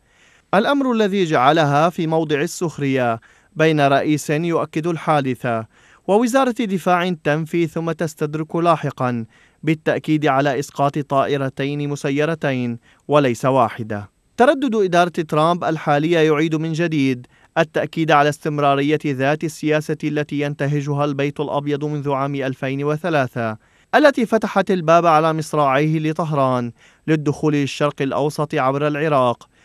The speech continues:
وتوسيع نفوذها فيه حتى عام ألفين وعشرة، الذي كان إشارة من أوباما بالانسحاب وترك المجال لإيران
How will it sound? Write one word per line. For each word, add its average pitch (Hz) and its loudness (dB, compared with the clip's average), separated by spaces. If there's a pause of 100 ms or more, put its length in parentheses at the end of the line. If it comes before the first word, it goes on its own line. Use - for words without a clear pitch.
(260)
وتوسيع 240 2
نفوذها 180 0
فيه 160 0
حتى 165 -2
عام 151 2
ألفين 151 -4
وعشرة، 143 0 (380)
الذي 151 4
كان 139 0
إشارة 139 0
من 160 -6
أوباما 139 0
بالانسحاب 143 -4
وترك 139 -4
المجال 139 -4
لإيران 139 -2